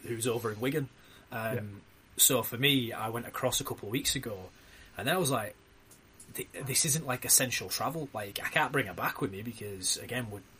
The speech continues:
Speaker 1: carrying and spreading that virus." So
Speaker 2: Mm-hmm.
Speaker 1: really,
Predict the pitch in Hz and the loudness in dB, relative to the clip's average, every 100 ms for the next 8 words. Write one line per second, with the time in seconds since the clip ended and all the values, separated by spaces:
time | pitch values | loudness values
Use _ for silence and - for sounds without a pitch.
0 | - - - 113 110 98 98 - 110 104 | -20 -10 -4 -2 -2 -6 -4 -4 -4 -6
1 | 104 - - - - - 110 107 131 92 | -8 -12 -18 -20 -20 -10 -4 0 0 2
2 | 117 110 135 139 156 90 - | 2 4 2 0 -2 -6 -10